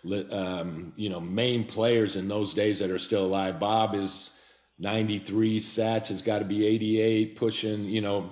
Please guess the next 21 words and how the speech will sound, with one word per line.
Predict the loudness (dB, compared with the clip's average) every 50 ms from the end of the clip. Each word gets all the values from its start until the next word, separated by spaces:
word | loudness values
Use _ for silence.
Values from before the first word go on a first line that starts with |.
| -10 -6
about | 0 2 2 4 2 2 -2 -8 -14 -14 -4 0
Bill | 2 2 4 4
Russell's | 2 0 0 0 -4 -6 -4 -2
age. | 0 0 0 0 0 0
They're | -2 -2
about | -2 -2 -2 -4 -4
the | -4 -6
same | -6 -4 -6 -4 -4 -4 -4
age. | -4 -4 -4 -4 -6 -10 -12 -14 -18 -18 -20 -20 -20 -14 -10
And | -10 -6 -2
so | 0 2 2
Satch, | 0 0 0 2 2 4 4 2 2 0 0 2
uh, | 2 2 2 0 0 -2 -4 -6 -10 -16 -20 -20 -20 -20 -20 -20 -20 -20 -20 -2 4
he, | 6 8 8 6 6 6
he | 4 6 6
was | 6 6 4 4
a | 2
coach | 0 2 2 4 4 4 2
at | 2 2
Harvard, | 4 4 6 6 6 6 6 4 4 2 2 2 2
very | 2 2 4 2 2 2 0 0 -2 -4 -6 -8 -10 -10